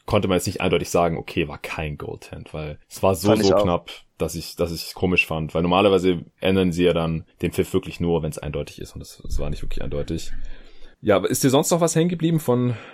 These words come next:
Speaker 1: der Crunch-Time?
Speaker 2: Ähm, ja, es gab leider ein bisschen viele Fouls. Ich hab ein bisschen Angst, dass dieses Format vielleicht ein bisschen dazu führt, dass Schiedsrichter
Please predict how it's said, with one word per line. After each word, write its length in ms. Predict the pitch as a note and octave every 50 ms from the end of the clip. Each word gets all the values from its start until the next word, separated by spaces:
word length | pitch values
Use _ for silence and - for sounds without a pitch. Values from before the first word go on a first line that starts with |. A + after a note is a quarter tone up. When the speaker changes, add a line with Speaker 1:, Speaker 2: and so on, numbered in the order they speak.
| - - -
Speaker 1:
der 340 | A2 G#2+ G#2 G#2 G2+ G2+
Crunch-Time? 760 | - - - - A#2 A2 C#3+ - - - C3+ A#2+ D3+ D3+ D#3 D3 - - - - - _ _ -
Speaker 2:
Ähm, 520 | B2 A#2+ A#2 A#2+ A#2+ A#2+ A#2+ A#2+ B2 B2 A#2+
ja, 280 | A#2+ B2 B2+ C#3 D3 C#3
es 120 | C3 -
gab 160 | - B2+ A#2
leider 220 | B2 B2+ C#3 D3+ D3+
ein 80 | C#3+
bisschen 260 | C#3 D3 - - D3 C3+
viele 320 | - - - D3 C#3 A#2+
Fouls. 520 | - - A#2 A2+ D3 E3 F3+ F3 - -
Ich 180 | - - - -
hab 120 | D3 -
ein 60 | C#3 C#3
bisschen 240 | C#3+ - - -
Angst, 340 | F#2 A#2+ D3+ D#3 C#3+ - -
dass 200 | C#3 C3 C3 -
dieses 440 | - B2+ C3+ C3+ C3+ C3+ C3 - -
Format 440 | - C3 A#2+ A2+ B2 C3 C3 C3+ -
vielleicht 480 | - - B2+ B2+ A#2 A#2+ - - - -
ein 120 | A2 A#2
bisschen 280 | A2+ C3 - - D#3 C3
dazu 240 | A#2+ - - - C3
führt, 540 | - - - C3+ D3 F3+ G3 - - -
dass 260 | C#3+ C#3 C#3 - - -
Schiedsrichter 800 | - D#3 D3+ - - D3 C#3+ - - C#3+ C#3+ C#3+ C#3+ C#3 C#3